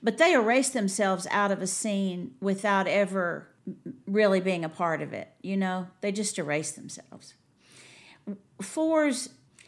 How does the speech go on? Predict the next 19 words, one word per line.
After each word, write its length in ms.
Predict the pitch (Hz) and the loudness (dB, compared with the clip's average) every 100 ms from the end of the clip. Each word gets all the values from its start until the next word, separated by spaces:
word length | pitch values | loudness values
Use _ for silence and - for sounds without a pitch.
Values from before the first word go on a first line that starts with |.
| - - | -20 -2
have 200 | 240 233 | 0 2
to 80 | 233 | 0
stop 420 | - 226 202 - | 0 2 2 2
negating 720 | 196 175 170 208 208 190 170 | 0 0 2 4 4 2 0
themselves. 800 | 156 - - - - - - - _ _ - | -4 -6 -8 -12 -14 -16 -20 -20 _ _ -6
But 240 | 185 208 | 0 0
because 440 | 214 208 240 247 226 | 0 -4 2 2 4
I, 260 | 202 196 190 - - | 2 0 -4 -10 -4
I'm 220 | 202 196 | -2 -2
concerned 840 | 202 190 - 233 226 226 220 214 - - - - _ 190 | -4 -6 -6 -4 -2 -2 -4 -6 -10 -20 -20 -20 _ 0
that 240 | 208 180 | 0 2
they 160 | 196 190 | 2 2
won't 420 | 190 202 202 - - _ _ 208 | 0 -2 -2 -6 -16 _ _ -2
relate 400 | 196 190 202 180 | 0 2 2 2
well 220 | 196 185 | 0 0
to 180 | 190 190 | -2 -4
negating, 800 | 180 175 185 196 196 202 196 - _ _ | -4 -2 0 2 0 -2 -4 -8 _ _
I'm 240 | 190 185 185 | -2 0 -2
saying 640 | - 190 190 180 180 | -4 -4 -4 -6 -8